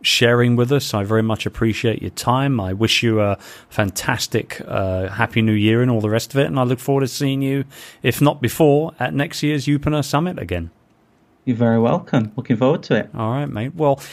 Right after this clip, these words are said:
Speaker 1: if you guys wanna know a little bit more about Martin, what he, he and his company do, you can head over to the,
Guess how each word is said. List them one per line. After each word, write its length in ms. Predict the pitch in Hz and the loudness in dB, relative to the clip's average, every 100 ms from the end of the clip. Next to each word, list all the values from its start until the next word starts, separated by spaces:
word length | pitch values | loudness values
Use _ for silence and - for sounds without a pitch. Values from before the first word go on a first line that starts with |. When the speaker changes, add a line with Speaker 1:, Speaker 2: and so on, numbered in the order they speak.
| - | -4
Speaker 1:
if 140 | 135 | 0
you 80 | 240 | 4
guys 200 | 262 226 | 4 2
wanna 200 | 196 214 | 2 2
know 160 | 214 214 | 2 2
a 100 | 208 | 0
little 140 | 175 | 0
bit 120 | 190 | 0
more 140 | 190 190 | 0 0
about 160 | 185 | 2
Martin, 260 | 180 180 185 | 2 0 0
what 140 | 170 | -2
he, 120 | 180 185 | -2 -6
he 260 | - 196 | -4 -2
and 60 | 185 | -2
his 120 | 156 | -2
company 320 | - 180 170 | -2 -2 -2
do, 480 | 147 127 147 151 147 | -8 0 4 4 4
you 140 | 214 | 0
can 120 | 196 139 | -2 0
head 200 | 127 123 | 2 4
over 260 | 135 180 | 2 0
to 320 | 190 170 - | -4 -10 -6
the, 140 | 147 | -2